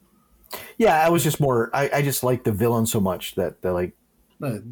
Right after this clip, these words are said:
Speaker 2: the
Speaker 1: I wish they could have showed him actually conquering some more gods instead of one, and then
Speaker 2: Yeah. Just
Speaker 1: that's
Speaker 2: a couple
Speaker 1: it.
Speaker 2: minutes is all you needed to
Speaker 1: That's
Speaker 2: flesh
Speaker 1: it.
Speaker 2: him out a little bit more, but agreed.
Speaker 1: To make him really fear, like, to make him like, "Oh, he could take Thor." It's like, "I killed one god. Let's, let's go."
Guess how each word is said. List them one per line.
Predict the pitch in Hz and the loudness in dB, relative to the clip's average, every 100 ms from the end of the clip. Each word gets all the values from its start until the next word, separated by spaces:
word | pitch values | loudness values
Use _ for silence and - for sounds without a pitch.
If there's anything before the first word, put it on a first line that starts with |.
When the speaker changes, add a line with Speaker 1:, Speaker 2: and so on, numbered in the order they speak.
| 120 | -8
Speaker 2:
the | 107 | -2
Speaker 1:
I | |
wish | 120 123 - | 0 0 0
they | 104 | 0
could | - | 0
have | 101 92 - | -2 -4 -10
showed | - - 101 | -10 -4 -2
him | 90 90 | -4 -4
actually | 95 - 98 85 - | -6 -4 -4 -6 -8
conquering | - 98 92 87 87 | -6 -4 -4 -6 -6
some | - 90 | -6 -6
more | 85 | -8
gods | 82 82 87 82 78 | -6 -4 -4 -6 -10
instead | 82 - 76 | -14 -10 -10
of | 80 78 | -10 -12
one, | 80 90 85 82 - - | -8 -6 -6 -12 -16 -14
and | 80 | -12
then | 80 76 | -10 -10
Speaker 2:
Yeah. | 92 - _ _ | -12 -16 _ _
Just | - | -8
Speaker 1:
that's | 131 | -4
Speaker 2:
a | 175 | -2
couple | 160 139 | 0 0
Speaker 1:
it. | |
Speaker 2:
minutes | 135 135 131 | 2 0 -2
is | 131 | -2
all | 127 123 | 0 -2
you | |
needed | 117 123 113 107 | -2 -2 -2 -6
to | 110 | -8
Speaker 1:
That's | 104 - - | -8 -12 -12
Speaker 2:
flesh | - 113 - | -2 -2 0
Speaker 1:
it. | |
Speaker 2:
him | 131 | -4
out | 110 | -4
a | |
little | 107 110 | -6 -6
bit | 110 | -8
more, | 110 110 123 | -8 -8 -10
but | 113 - 175 151 | -12 -16 -18 -12
agreed. | 127 110 | -8 -4
Speaker 1:
To | 113 | -2
make | 151 151 | 0 0
him | 131 | 2
really | 139 135 117 | 2 2 0
fear, | - 127 107 101 | 2 2 2 0
like, | 107 101 | -2 -2
to | 135 | 0
make | 131 131 | 0 2
him | 113 | 2
like, | 104 95 - - | 2 -2 -4 -6
"Oh, | 120 | -2
he | 127 | -2
could | - | -2
take | - 95 | -4 -2
Thor." | - 101 | -2 -4
It's | 98 | -4
like, | 113 | -4
"I | 117 | -6
killed | - 147 | -2 -2
one | 123 127 | 0 0
god. | 127 127 110 92 | 0 0 -2 -4
Let's, | 98 - - - | -6 -8 -12 -6
let's | 104 - | -6 -2
go." | 101 90 | -2 -4